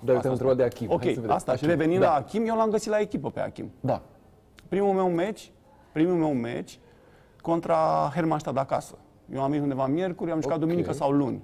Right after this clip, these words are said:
Speaker 1: Stai să mă uit și eu la meciuri, că-s curios.
Speaker 2: Da, da,
Speaker 1: Da.
Speaker 2: da. Primul meu
Speaker 1: Așa.
Speaker 2: meci la Petrol a fost contra echipei Hermannstadt, uh, acasă.
Speaker 1: Așa.
Speaker 2: Uh, aveam niște probleme
Speaker 1: Doi zero.
Speaker 2: de lot, uh, pe zona fundașilor centrali.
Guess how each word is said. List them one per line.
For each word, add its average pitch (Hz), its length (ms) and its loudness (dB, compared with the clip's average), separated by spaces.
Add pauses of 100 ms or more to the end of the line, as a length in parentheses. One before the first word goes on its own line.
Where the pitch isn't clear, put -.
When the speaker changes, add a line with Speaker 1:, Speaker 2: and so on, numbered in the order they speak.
(120)
Speaker 1:
Stai 131 120 -8
să 120 120 -12
mă 110 60 -8
uit 113 80 -8
și - 100 -12
eu 101 60 -8
la 92 60 -8
meciuri, 90 320 -10
că-s - 140 -14
curios. 98 260 -6
Speaker 2:
Da, 208 60 2
da, 226 80 2
Speaker 1:
Da. 220 80 4
Speaker 2:
da. 143 280 0
Primul 165 180 0
meu 170 140 0
Speaker 1:
Așa. 160 100 0
Speaker 2:
meci 165 320 -2 (460)
la 131 120 0
Petrol 143 280 -6
a 175 120 -2
fost 170 160 -8
contra 151 260 -4
echipei 143 460 -6
Hermannstadt, 151 680 -4 (800)
uh, 127 420 -4
acasă. 139 520 -2 (380)
Speaker 1:
Așa. 135 140 -6
Speaker 2:
Uh, 135 340 -2
aveam 156 200 0
niște 220 200 -2
probleme 180 560 -2
Speaker 1:
Doi 131 140 2
zero. 147 140 0
Speaker 2:
de 135 120 0
lot, 135 420 -2 (720)
uh, 139 140 -8
pe 170 140 0
zona 180 240 0
fundașilor 175 500 -2
centrali. 151 440 -4